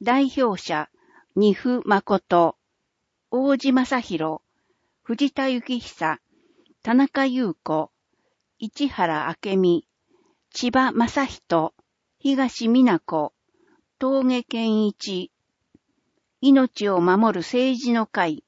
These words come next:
略称命守る。所属議員、漆原親吉。会派控え室等の案内。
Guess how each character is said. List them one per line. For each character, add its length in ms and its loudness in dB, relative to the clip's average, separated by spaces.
略 300 -4
称 520 -4
命 460 2
守 400 2
る。 160 -10
所 220 0
属 340 0
議 400 4
員、 260 4
漆 400 -2
原 320 0
親 500 0
吉。 400 -6
会 220 -2
派 220 -4
控 400 -6
え 40 -2
室 300 -10
等 320 0
の 280 2
案 260 6
内。 360 2